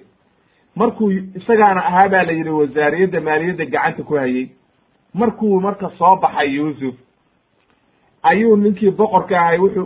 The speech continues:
u dhiibay booskiisii oo wuxuu ka dhigay wasiirkii maaliyadda. Imra'atul Aziz oo gabadhii shala waxa weeye Zulaykha oo roorsanaysayna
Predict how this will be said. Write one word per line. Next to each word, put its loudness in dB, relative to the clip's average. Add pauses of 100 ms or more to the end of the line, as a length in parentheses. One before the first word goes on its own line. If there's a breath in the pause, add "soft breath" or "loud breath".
u 0
dhiibay 6
booskiisii -2 (580)
oo 2
wuxuu 0
ka -2
dhigay -2
wasiirkii -6
maaliyadda. -2 (1300)
Imra'atul 2
Aziz 0 (120)
oo 2
gabadhii 0
shala 0
waxa 0
weeye 0
Zulaykha 0
oo 0
roorsanaysayna 0